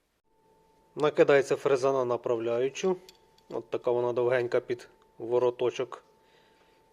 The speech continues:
І окремо тут ще накидається от така от направляюча. Ну, так як отут от сальничок під форсуночку, то воно буде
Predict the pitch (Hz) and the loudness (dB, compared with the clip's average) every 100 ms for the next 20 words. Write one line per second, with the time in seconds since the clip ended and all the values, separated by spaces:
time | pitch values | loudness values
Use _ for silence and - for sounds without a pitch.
0 | _ 156 175 196 - 147 131 151 170 160 | _ -10 -6 -6 -2 -2 0 2 2 2
1 | 139 - 143 - 135 135 131 - 123 156 | 0 -4 -10 -6 -6 -4 -4 -4 -2 4
2 | 170 151 - 143 127 - _ _ _ _ | 4 4 2 -2 -2 -10 _ _ _ _
3 | _ _ _ _ _ 123 123 135 120 127 | _ _ _ _ _ -6 -2 -2 0 0
4 | 113 117 117 123 135 190 180 180 160 135 | 0 -4 -4 -2 0 2 0 -2 -6 -6
5 | - _ - 143 143 135 127 - 123 123 | -14 _ -12 -10 -8 -8 -10 -12 -12 -12
6 | 123 123 - _ _ _ _ _ - _ | -12 -14 -18 _ _ _ _ _ -20 _
7 | - - _ - 160 175 175 160 - - | -20 -20 _ -6 -2 -2 -4 -6 -8 -10
8 | - _ _ _ _ _ _ 156 143 - | -16 _ _ _ _ _ _ -14 -14 -8
9 | 160 143 - 151 151 - - 156 - - | -8 -6 -8 -8 -8 -10 -12 -10 -10 -12
10 | _ _ - - - _ - - - _ | _ _ -20 -20 -20 _ -20 -20 -20 _
11 | - - _ _ - _ 139 156 - 139 | -20 -20 _ _ -20 _ -6 -6 -8 -8
12 | 135 147 139 139 156 | -8 -6 -4 -4 -4